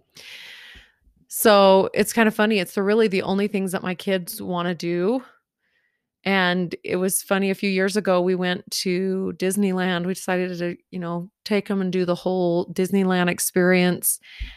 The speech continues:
And when we were traveling home, we asked our kids, "So, Lake Powell or Disneyland?" And they're like, "Are you kidding me?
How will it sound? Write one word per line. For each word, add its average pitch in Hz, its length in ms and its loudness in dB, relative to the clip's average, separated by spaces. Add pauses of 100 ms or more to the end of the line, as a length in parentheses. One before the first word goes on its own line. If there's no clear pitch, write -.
(160)
And 202 240 6
when 202 160 6
we 202 140 6
were 185 100 4
traveling 185 480 2
home, 190 540 2 (880)
we 214 80 4
asked 208 120 2
our 208 80 2
kids, 208 280 0
"So, 247 420 6
Lake 185 340 0
Powell 254 380 6
or 220 100 4
Disneyland?" 185 520 0
And 180 80 -2
they're 185 100 -2
like, 180 200 -6
"Are 190 40 -4
you 214 140 -4
kidding 220 260 -2
me? 247 220 -2